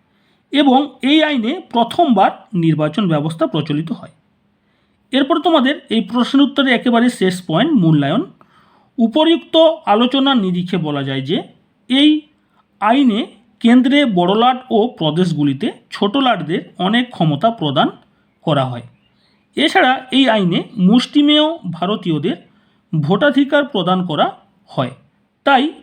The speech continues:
ভারতবাসী এই আইনে অসন্তুষ্ট হয়। তাই অ্যানি বেসান্ত একে দাসত্বের পরিকল্পনা বলে অভিহিত করেছেন। তবে বেশি মাত্রায় সীমাবদ্ধতা থাকলেও এই আইনে ভারতে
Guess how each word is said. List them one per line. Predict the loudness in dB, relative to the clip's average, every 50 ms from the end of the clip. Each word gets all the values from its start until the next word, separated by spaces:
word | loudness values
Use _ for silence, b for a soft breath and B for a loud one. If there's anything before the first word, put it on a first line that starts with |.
| -8 -6 -4
ভারতবাসী | -2 -2 -2 -2 -2 -2 -2 -2 0 0 0 0 0 -2
এই | -4 -2 0 0
আইনে | 0 0 -2 -2 -4 -4 -6 -4
অসন্তুষ্ট | -2 -2 -2 -2 -2 -2 -2 -2 -2 -2 -4 -4 -2 -4
হয়। | -4 -2 -4 -8 -12 -14 -20 _ _ _ _ _ _ _ _ _ _ _ -2
তাই | 0 0 2 0 -2 -4 -10 _ -2
অ্যানি | 0 2 4 4 4
বেসান্ত | 4 2 2 2 0 0 0 -2 -6
একে | -6 -6 -4 -6 -6 -8 -10 -16 _ _ _ _ _ -8 -6
দাসত্বের | -2 0 0 0 0 -2 -4 -4 -4 -2 -2 0 0
পরিকল্পনা | 0 2 2 2 2 2 2 0 -2 -2 -2 -2 -2
বলে | -2 -2 -2 -2
অভিহিত | -2 -2 -2 -2 -2 -2 -4
করেছেন। | -4 -6 -6 -8 -10 -12 -18 -18 -20 -20 _ _ _ _ _ _ _ _ _ _ _ -2
তবে | 0 2 2 2 0 -2 -4 -10 -14 -12
বেশি | -8 -4 0 0 0 2 2 2
মাত্রায় | 2 2 0 0 -2 0 0 0 0 0
সীমাবদ্ধতা | -4 -6 -4 -2 0 0 0 0 -4 -4 -4 -6 -6 -2 -2 -4 -4 -4 -10 b b b b b b b -12
থাকলেও | -6 -6 -4 -4 -2 -4 -4 -4 -6 -8 -12 _ _
এই | -2 0 2 2 2
আইনে | 2 0 0 -2 -2 -2 -4 -6 -8 -14 _ _ _ _ _ _ _ _ -8 -6
ভারতে | -2 -2 0 0 -2 -2 -4 -2 -2 -2 -2 -4